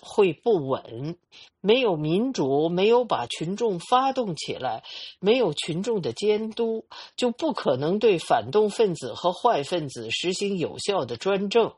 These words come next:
也不可能对他们进行有效的改造，他们就会继续捣乱，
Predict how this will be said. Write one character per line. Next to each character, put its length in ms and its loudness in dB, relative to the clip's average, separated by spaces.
也 180 4
不 160 0
可 240 0
能 280 0
对 200 4
他 200 4
们 120 -6
进 200 -4
行 260 -6
有 240 -2
效 260 0
的 100 -6
改 360 -8
造， 280 2
他 160 6
们 140 -4
就 160 -2
会 220 -2
继 340 -2
续 300 -4
捣 260 -4
乱， 360 2